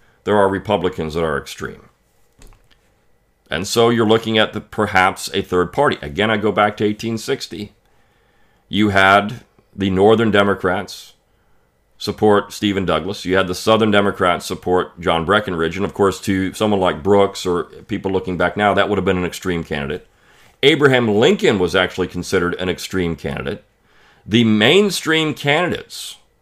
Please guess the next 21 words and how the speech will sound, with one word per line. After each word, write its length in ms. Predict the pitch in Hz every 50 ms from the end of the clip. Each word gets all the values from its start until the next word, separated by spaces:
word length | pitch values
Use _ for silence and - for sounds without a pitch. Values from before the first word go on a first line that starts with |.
| _ _ _ _ _ _ _ _ _ _ _ _ _ _ -
were 160 | - 101 104
John 500 | 87 78 101 110 127 139 147 135 104 85
Bell 640 | 98 123 151 147 110 - - 65 85 107 110 - _ _ _ _ _ _ -
and 160 | 107 113 107
Stephen 400 | - - 101 101 95 98 113 113
Douglas. 600 | 113 139 175 180 127 82 - - - - - - _ _ _ _ _ _ _ _ _ _ _ _ _ _ _ _ _ _ _ _ _ _ _ _ _ _ _ _ _ _ _ _ _ _ _ _ _ _ _ _ _ _ _ -
Stephen 400 | - - 156 170 185 156 139 110
Douglas 360 | 127 156 170 147 123 104 -
got 160 | - 104 92
a 40 | 90
lot 340 | 87 90 98 131 160 170 156
more 220 | 143 131 120 107
votes 640 | 92 110 127 123 - - - - - - - - - _ _ _ _ _ _ _ _ _ _ _ _ _ _ _ _ _ -
than 540 | 101 85 104 104 101 98 92 92 90 87 - - _ _ - 85 - -
John 280 | 104 87 104 98 92 90
Breckinridge, 520 | 82 104 117 - - 85 76 67 - - -
but 140 | - 85 71
Breckinridge 540 | 82 110 127 123 127 113 98 95 90 - -
carried 280 | - 98 90 87 82
more 200 | 80 78 71 65
states. 600 | 71 - - - 127 135 117 - - - - -